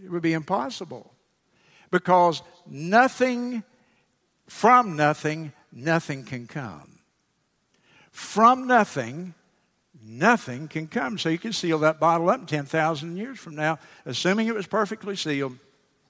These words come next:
and nobody broke the seal, then it would be there. A vacuum bottle. Now, let's compare the whole universe to that bottle. And here's the entire universe, but it's empty.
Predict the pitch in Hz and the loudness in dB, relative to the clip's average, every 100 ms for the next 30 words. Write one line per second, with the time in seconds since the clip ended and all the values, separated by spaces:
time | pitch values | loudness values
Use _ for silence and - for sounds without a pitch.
0 | _ 110 127 131 135 143 139 143 160 - | _ -12 -4 0 0 0 -6 -8 -10 -8
1 | 151 113 101 180 _ _ _ _ _ - | -8 -10 -12 -18 _ _ _ _ _ -4
2 | 131 139 135 127 _ _ _ _ _ _ | -2 -2 -6 -16 _ _ _ _ _ _
3 | 139 160 208 247 175 92 - _ _ _ | -2 -2 -4 -6 -6 -10 -12 _ _ _
4 | _ _ _ _ _ _ _ 143 156 202 | _ _ _ _ _ _ _ -6 0 2
5 | 196 123 98 95 - _ _ _ - _ | 0 -8 -10 -18 -20 _ _ _ -20 _
6 | - 202 175 247 - 277 214 240 233 180 | 4 6 6 2 0 -6 2 2 4 2
7 | 208 196 190 226 156 151 143 - 151 147 | 2 0 -2 -4 -2 -2 -4 -4 -4 0
8 | 147 127 92 - _ _ - _ - _ | 0 0 -4 -14 _ _ -20 _ -20 _
9 | _ _ _ _ _ _ _ _ _ _ | _ _ _ _ _ _ _ _ _ _
10 | _ 123 113 185 247 180 185 - 220 247 | _ -12 2 4 4 2 0 0 -2 0
11 | 190 208 196 208 262 175 127 110 78 - | 4 4 4 0 -4 -6 -8 -12 -14 -16
12 | - _ _ _ _ 160 175 - 208 240 | -16 _ _ _ _ 0 0 -2 -4 -4
13 | - 127 - | -10 -10 -16